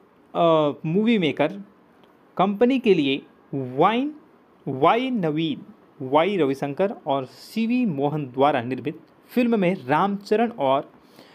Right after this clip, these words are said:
समंथा रुथ प्रभु के साथ आधि पिनिसेट्टी, जगपति बाबू, प्रकाश राज, नरेश और अनसुईया भारद्वाज मुख्य सहायक भूमिका में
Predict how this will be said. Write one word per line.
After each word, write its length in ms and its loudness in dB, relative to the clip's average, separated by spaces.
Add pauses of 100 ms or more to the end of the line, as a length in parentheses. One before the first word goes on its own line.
(320)
समंथा 800 2 (280)
रुथ 440 -2
प्रभु 240 0
के 180 0
साथ 280 -2 (800)
आधि 480 2 (240)
पिनिसेट्टी, 720 -2 (380)
जगपति 580 2
बाबू, 260 2 (240)
प्रकाश 520 0
राज, 380 -2 (200)
नरेश 480 4
और 360 2 (100)
अनसुईया 600 2
भारद्वाज 920 0 (220)
मुख्य 360 0
सहायक 680 -2
भूमिका 380 -4
में 160 -6